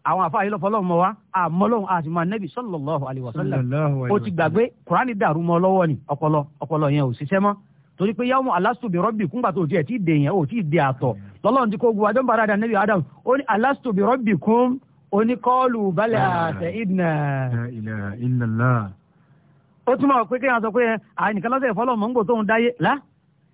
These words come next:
Speaker 1: láti alamu darri, nígbà tá a ti ń bẹ ní spermatozoa, tá a ti ẹ̀ tún ti di spermatozoa ní bàrá àdé ànẹ́bì Adam, bàbá àkọ́kọ́, tẹ́nìkan ò tiẹ̀ lè rí trace lẹ́yìn pọ́lọ̀ lọ́pàtẹ̀ fún wa pé a dá yín látara yẹ̀pẹ̀, àwa dá yín látara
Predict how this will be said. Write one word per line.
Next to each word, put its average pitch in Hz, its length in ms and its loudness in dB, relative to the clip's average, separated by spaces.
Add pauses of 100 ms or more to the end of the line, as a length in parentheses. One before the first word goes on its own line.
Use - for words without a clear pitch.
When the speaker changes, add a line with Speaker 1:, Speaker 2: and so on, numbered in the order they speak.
(140)
Speaker 1:
láti 269 320 -2
alamu 269 440 0
darri, 202 480 0 (100)
nígbà 247 160 -2
tá 240 120 0
a 196 60 -2
ti 180 100 -6
ń 226 100 -6
bẹ 208 120 -2
ní 214 60 -4
spermatozoa, 196 800 -2 (1300)
tá 233 80 0
a 196 60 -2
ti 233 80 -4
ẹ̀ 180 60 -2
tún 240 120 -8
ti 320 100 -6
di 214 160 -6
spermatozoa 226 540 -2 (100)
ní 294 80 -6
bàrá 254 360 0
àdé 175 140 -4
ànẹ́bì 196 300 -2
Adam, 185 380 0 (480)
bàbá 175 240 0 (100)
àkọ́kọ́, 233 420 -2 (480)
tẹ́nìkan 247 320 0
ò 202 100 2
tiẹ̀ 208 220 0
lè 196 120 0
rí 220 120 -4
trace 240 220 -6
lẹ́yìn 247 160 -4
pọ́lọ̀ 247 220 0
lọ́pàtẹ̀ 226 380 -4
fún 180 80 -4
wa 185 120 2
pé 214 120 -8
a 190 120 2
dá 190 180 0
yín 226 100 -4
látara 185 440 2
yẹ̀pẹ̀, 143 340 -2 (220)
àwa 214 280 2
dá 196 100 0
yín 226 80 -2
látara 185 320 2